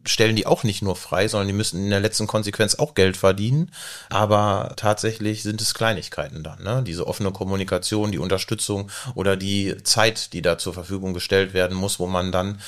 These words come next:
den betriebswirtschaftlichen Vollgasgang auch ein bisschen rausnimmt und den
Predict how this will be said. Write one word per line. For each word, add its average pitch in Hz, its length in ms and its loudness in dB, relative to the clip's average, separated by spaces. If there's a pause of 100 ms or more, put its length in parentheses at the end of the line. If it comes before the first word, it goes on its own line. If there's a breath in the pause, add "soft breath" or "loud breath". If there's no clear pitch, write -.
(300 loud breath)
den 95 120 0
betriebswirtschaftlichen 98 1300 -2
Vollgasgang 98 760 2
auch - 200 -2
ein 98 120 -2
bisschen 98 220 -4
rausnimmt 98 600 0
und 95 400 -4
den 95 320 -2